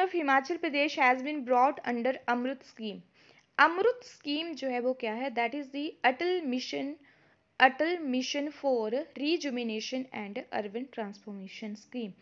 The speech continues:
और इसके अंडर जो है वो कौन कौन से आपके जो है वो डिस्ट्रिक्ट हैं brought under, तो इसमें जो है वो आपके शिमला and कुल्लू जो है वो उसके अंडर हैं। The next question is the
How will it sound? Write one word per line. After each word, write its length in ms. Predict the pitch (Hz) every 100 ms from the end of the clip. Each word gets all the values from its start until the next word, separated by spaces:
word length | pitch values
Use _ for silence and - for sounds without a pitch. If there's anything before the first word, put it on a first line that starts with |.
| - - - _ -
और 280 | 226 220 220
इसके 240 | 285 - -
अंडर 400 | - 262 294 349
जो 160 | 285
है 120 | 277 240
वो 140 | 247
कौन 260 | 254 226 233
कौन 220 | 247 247
से 140 | 254
आपके 360 | 254 220 - 254
जो 120 | 247
है 120 | 233
वो 120 | 233
डिस्ट्रिक्ट 400 | 247 240 - 240
हैं 80 | 247
brought 340 | 233 233 254 -
under, 380 | 233 233 269 - - - - _ _ -
तो 360 | 285 269 269 - -
इसमें 260 | 277 320
जो 120 | 339 330
है 120 | 302
वो 120 | 277
आपके 380 | 269 - 294 339 -
शिमला 420 | - 262 262 269
and 120 | 262
कुल्लू 360 | 262 254 247 277
जो 100 | 247
है 100 | 233
वो 100 | 247
उसके 200 | - 254
अंडर 160 | 247
हैं। 240 | 262 262 285 _ _ _ _ _ _ _ _ _ _ -
The 240 | 247 262 254
next 240 | 294 -
question 380 | 320 311 320 311
is 80 | 269
the 100 | 302